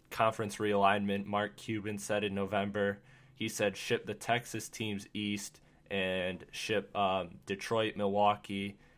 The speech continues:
and, um, Indiana West. And I'm, I'm not for conference realignment either. I think that's kind of a way of rewriting history. So I like the history that we have now, and I think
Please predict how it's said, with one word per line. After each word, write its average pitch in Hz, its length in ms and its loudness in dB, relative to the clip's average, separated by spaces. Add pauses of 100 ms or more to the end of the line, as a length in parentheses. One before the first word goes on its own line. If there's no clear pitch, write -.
(340)
and, 92 420 0 (220)
um, 92 460 -2 (140)
Indiana 101 540 0
West. 92 680 0 (460)
And 98 300 0
I'm, 131 340 2
I'm 123 160 4
not 123 200 4
for 113 180 0
conference 107 520 -2
realignment 104 580 2
either. 104 260 0
I 101 100 4
think 101 200 -8
that's 101 220 -2
kind 104 280 -2
of 95 180 -6 (140)
a 101 80 -2
way 107 200 0
of 98 180 -4
rewriting 101 480 -4
history. 101 480 -2
So 95 260 -8 (380)
I 104 80 2
like 110 240 2
the 98 100 0
history 101 460 -4
that 95 240 0
we 92 140 -6
have 98 280 0
now, 95 300 0
and 92 100 -2
I 92 80 -2
think 95 340 -8